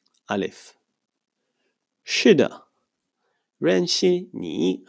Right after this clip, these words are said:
הן גאו סינג. כן, או אכן, שמח מאוד להכיר אותך. ב', 我也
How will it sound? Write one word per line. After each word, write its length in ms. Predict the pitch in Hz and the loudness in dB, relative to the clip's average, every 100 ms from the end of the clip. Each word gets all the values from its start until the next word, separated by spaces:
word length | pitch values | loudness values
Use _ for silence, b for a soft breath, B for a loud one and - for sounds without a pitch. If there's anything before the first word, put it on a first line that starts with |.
| - - | -18 -4
הן 220 | 117 165 - - | -2 -2 -6 -4
גאו 300 | 120 143 175 | -2 -2 -4
סינג. 440 | - 165 95 92 - _ _ _ _ _ _ _ _ _ _ _ | -4 -4 -4 -6 -20 _ _ _ _ _ _ _ _ _ _ _
כן, 220 | 240 160 87 | 0 0 0
או 160 | 123 117 | 0 0
אכן, 320 | - 170 101 - - _ _ _ _ _ | 2 -2 -2 -6 -20 _ _ _ _ _
שמח 420 | - 139 90 - | -4 -2 -2 -4
מאוד 220 | 107 104 | -4 0
להכיר 360 | 113 127 - 226 | 0 -2 0 0
אותך. 280 | 202 - 85 - _ _ _ _ _ _ _ _ _ _ | 0 -2 -10 -14 _ _ _ _ _ _ _ _ _ _
ב', 460 | 92 87 69 - - _ _ _ _ _ _ _ _ _ _ | -8 -6 -8 -18 -20 _ _ _ _ _ _ _ _ _ _
我 320 | 78 80 143 | -6 0 0
也 360 | 160 87 50 | 2 -2 -6